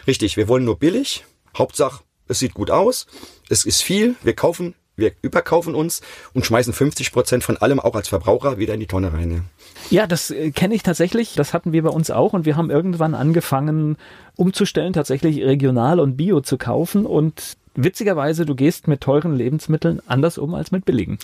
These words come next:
Speaker 1: So sieht's aus, ja. Also wie ich schon mal das am Anfang gesagt habe, unsere Eltern haben früher fünfzig Prozent ihres Einkommens für Nahrung ausgegeben, ja. Heute sind wir bei zwölf Prozent, also knapp zwölf Prozent geben wir aus.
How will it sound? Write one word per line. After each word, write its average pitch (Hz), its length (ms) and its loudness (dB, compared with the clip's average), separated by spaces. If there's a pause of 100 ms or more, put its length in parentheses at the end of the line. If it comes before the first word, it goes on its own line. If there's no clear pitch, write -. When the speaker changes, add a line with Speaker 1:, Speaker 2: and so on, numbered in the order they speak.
(180)
Speaker 1:
So - 140 -2
sieht's 120 180 2
aus, 104 280 2
ja. 101 200 -2 (160)
Also 117 200 -2
wie 135 60 4
ich 135 100 0
schon 147 120 2
mal 143 120 2
das 127 160 -4
am 120 140 -4
Anfang 147 280 0
gesagt 131 300 2
habe, 139 160 -2 (260)
unsere 120 220 0
Eltern 127 240 2
haben 135 100 -2
früher 123 240 0
fünfzig - 460 -2
Prozent 131 340 0
ihres 104 240 -2
Einkommens 127 460 -2
für 120 100 -4
Nahrung 110 320 0
ausgegeben, 82 500 -2
ja. 110 200 2 (260)
Heute 131 200 4
sind 131 140 0
wir 127 100 4
bei 110 120 0
zwölf 110 300 0
Prozent, 90 400 0
also 95 120 -2
knapp - 240 0
zwölf 107 220 -2
Prozent 101 340 -2
geben 85 200 -2
wir 76 140 -2
aus. 76 220 -4